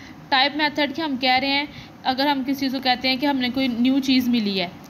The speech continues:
ठीक है, तो हम उसे कहते हैं कि ये जीनस, ये, ये इस जीनस की type है, तो इसका मतलब वो क्या हुई? स्पीशी हुई। एक जीनस की different species होती है ना, हम कहेंगे कि ये वाली इस जीनस की type है, इसका मतलब वो क्या है? स्पीशी है। अगर हम कहें कि ये वाली जो चीज़ है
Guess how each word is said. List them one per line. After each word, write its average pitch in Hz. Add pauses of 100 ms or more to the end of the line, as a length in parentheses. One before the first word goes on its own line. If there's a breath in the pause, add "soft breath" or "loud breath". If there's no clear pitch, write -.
ठीक 226
है, 240
तो -
हम 262
उसे 269
कहते 254
हैं 285
कि 269
ये 285
जीनस, 269
ये, 262
ये 262
इस 285
जीनस 262
की 311
type 220
है, 180
तो -
इसका 277
मतलब 285
वो 302
क्या 294
हुई? 302
स्पीशी 277
हुई। 254 (460 loud breath)
एक 247
जीनस 285
की 311
different 302
species 302
होती 285
है 254
ना, 302
हम 302
कहेंगे 262
कि 294
ये 269
वाली 269
इस 269
जीनस 254
की 285
type 233
है, 277 (320 loud breath)
इसका 277
मतलब 277
वो 269
क्या 262
है? 320
स्पीशी 240
है। 208 (300 loud breath)
अगर 269
हम 285
कहें 269
कि 285
ये 262
वाली 277
जो 277
चीज़ 240
है 262